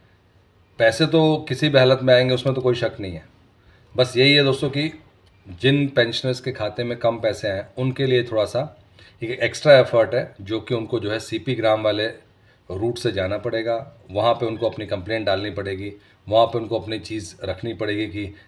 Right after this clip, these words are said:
मेरा तीन महीने का कैलकुलेटेड इतना हो रहा है, इतने अकाउंट में क्रेडिट हुआ है, ये रेजिमेंट नंबर है, ये नेम है,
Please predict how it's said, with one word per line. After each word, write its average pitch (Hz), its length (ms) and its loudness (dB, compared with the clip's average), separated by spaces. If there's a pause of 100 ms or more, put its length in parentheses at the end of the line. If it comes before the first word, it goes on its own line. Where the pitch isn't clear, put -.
(140)
मेरा 104 180 -2
तीन 110 240 -4
महीने 107 220 -6
का 107 80 0
कैलकुलेटेड 101 580 -8
इतना 110 240 -4
हो 101 180 2
रहा 101 200 -2
है, 92 120 -10 (320)
इतने 110 280 -4
अकाउंट 104 300 -2
में 104 120 -8
क्रेडिट 101 360 -6
हुआ 98 180 -4
है, 90 220 -8 (320)
ये 107 160 -4
रेजिमेंट 104 460 -4
नंबर 101 340 -4
है, 101 120 -2
ये 98 60 -8
नेम 101 380 -6
है, 95 240 -6